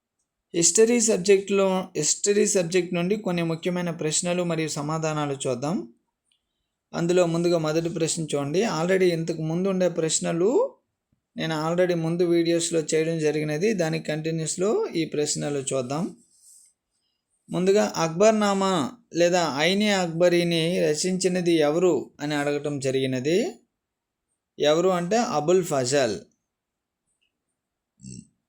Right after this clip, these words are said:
అక్బర్నామా లేదా ఐనే అక్బరీ, దానికే మరో పేరు ఐనే అక్బరీ అంటారు.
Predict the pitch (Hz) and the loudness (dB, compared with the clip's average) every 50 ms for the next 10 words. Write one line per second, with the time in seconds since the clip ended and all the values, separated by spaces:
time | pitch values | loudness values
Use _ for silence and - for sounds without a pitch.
0 | _ _ _ _ _ _ _ _ _ _ _ _ _ _ _ _ _ _ _ _ | _ _ _ _ _ _ _ _ _ _ _ _ _ _ _ _ _ _ _ _
1 | - - _ _ _ - 143 143 135 139 165 175 180 175 175 170 170 170 180 180 | -20 -20 _ _ _ -6 -6 -4 -2 0 2 2 2 2 0 0 0 0 0 0
2 | 175 165 160 160 170 165 139 - - 139 147 160 175 185 190 185 175 170 160 147 | 0 0 2 2 0 0 -2 -4 -2 0 2 2 2 2 0 0 0 0 -2 -2
3 | 156 160 156 147 135 110 - - - _ _ - 120 135 143 147 165 175 170 196 | 0 0 0 2 0 -2 -4 -8 -16 _ _ -16 -8 -4 -2 -2 -2 -2 0 0
4 | 185 170 160 160 160 151 151 156 156 160 160 147 117 - - 131 135 147 160 160 | 0 0 0 0 0 -2 0 0 2 2 2 2 0 -2 -2 -2 -2 0 0 0
5 | 151 139 135 131 139 147 151 151 147 135 123 120 127 120 104 104 | 0 -2 -2 -2 -2 -2 0 0 0 0 -2 -4 -4 -6 -8 -10